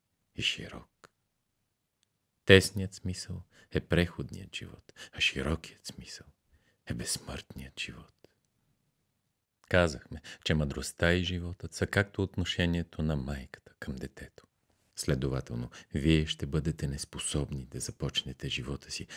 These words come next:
ако мъдростта не вземе мястото на една майка.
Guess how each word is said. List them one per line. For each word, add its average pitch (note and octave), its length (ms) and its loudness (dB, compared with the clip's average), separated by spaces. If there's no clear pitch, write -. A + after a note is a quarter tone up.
ако - 220 -2
мъдростта D2 680 -2
не D#2 100 2
вземе C2 340 -2
мястото B1+ 640 -8
на B1+ 140 -12
една B1+ 220 -10
майка. C2 420 -14